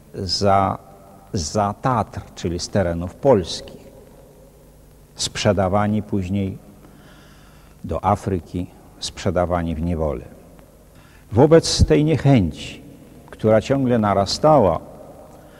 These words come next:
i sabotażu, sabotowania rozporządzeń biskupa,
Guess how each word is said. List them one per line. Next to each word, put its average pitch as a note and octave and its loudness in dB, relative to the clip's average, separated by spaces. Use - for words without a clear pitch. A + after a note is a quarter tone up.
i D3 8
sabotażu, C#3 2
sabotowania A#2+ 2
rozporządzeń A2+ 2
biskupa, G2+ 0